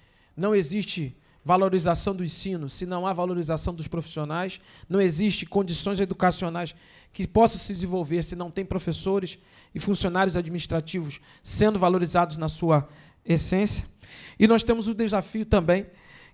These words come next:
que é o de construir uma gestão pública da escola que seja coletiva e, ao mesmo tempo, democrática.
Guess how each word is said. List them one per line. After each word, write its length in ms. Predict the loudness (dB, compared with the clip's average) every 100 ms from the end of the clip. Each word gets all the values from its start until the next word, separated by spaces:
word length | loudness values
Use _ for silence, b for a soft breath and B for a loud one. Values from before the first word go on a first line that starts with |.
| -4
que 240 | 4 8
é 80 | 10
o 80 | 8
de 80 | 4
construir 760 | 2 2 4 6 8 8 4 -12 -20 _ _ _ _ _ _ _ 0
uma 160 | 4
gestão 480 | 6 4 4 0 -4 -16 -20 -20 _ _ _ _ _ 0
pública 380 | 2 4 4 2
da 80 |
escola 420 | 0 0 4 4 4
que 120 | 0
seja 240 | 0 2
coletiva 540 | 4 6 4 2 2 2
e, 40 |
ao 60 | 2
mesmo 220 | -2 0
tempo, 200 | 0 0
democrática. 680 | -4 -4 -4 -6 -8 -18